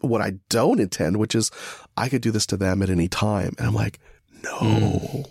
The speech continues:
Speaker 1: I would never do that to you guys." Um, and so it's something I've had to be mindful of. Um, and, and so that's, yeah, I, I think the point I'm making, though, is, uh, and you've touched on it a little bit, is that, you know, we, our interactions do make deposits or withdrawals with people. And,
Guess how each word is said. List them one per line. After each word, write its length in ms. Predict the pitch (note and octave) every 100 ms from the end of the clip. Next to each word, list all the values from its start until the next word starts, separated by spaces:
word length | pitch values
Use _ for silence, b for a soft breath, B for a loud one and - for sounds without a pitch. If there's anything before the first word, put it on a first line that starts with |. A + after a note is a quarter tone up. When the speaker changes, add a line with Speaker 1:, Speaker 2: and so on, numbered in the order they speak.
| -
Speaker 1:
I 160 | A2
would 180 | C3 -
never 240 | E2+ F2+ G2
do 160 | -
that 140 | - -
to 100 | -
you 60 |
guys." 320 | - - - B B B B
Um, 540 | - G#2+ A2 G2+ F2+ F#2 _ _ _ - -
and 100 | -
so 80 | C#3
it's 100 | -
something 240 | A#2+ A#2
I've 100 | A2+
had 120 | G#2+
to 40 | G#2
be 120 | G2
mindful 480 | F#2+ G2+ G#2+ G#2 G2+
of. 360 | G2+ G2+ G2 B B B B
Um, 580 | G#2 G2+ F#2+ F#2 F2 G2+ _ _ -
and, 180 | G2+ -
and 140 | A2+
so 120 | - A2
that's, 320 | A#2 - - B B B -
yeah, 180 | A3 - -
I, 120 | C#2+ A#1+ D3
I 20 |
think 160 | F#3
the 80 | E3+
point 180 | C#3 D3
I'm 60 | B2
making, 200 | B2 A#2
though, 180 | A2
is, 300 | G#2 A2 - -
uh, 40 |
and 280 | A2+ G2+ A#2
you've 120 | A2+ -
touched 260 | C#3+ -
on 100 | A2
it 40 | G#2
a 20 |
little 160 | G#2+
bit, 120 | G#2 G#2
is 80 | G#2+
that, 160 | G#2 -
you 80 | B2
know, 80 |
we, 160 | A2 G#2+ A2+
our 200 | A#2 C3
interactions 580 | C#3+ A#2 C3 - G#2
do 180 | G#2 B2+
make 140 | B2 G2+
deposits 460 | G#2 G#2+ G#2+ G2 G#2
or 60 |
withdrawals 640 | G2+ - A2 A#2+ G#2+ G2+
with 120 | G2 -
people. 380 | G#2 G2+ G#2 G#2
And, 160 | G2+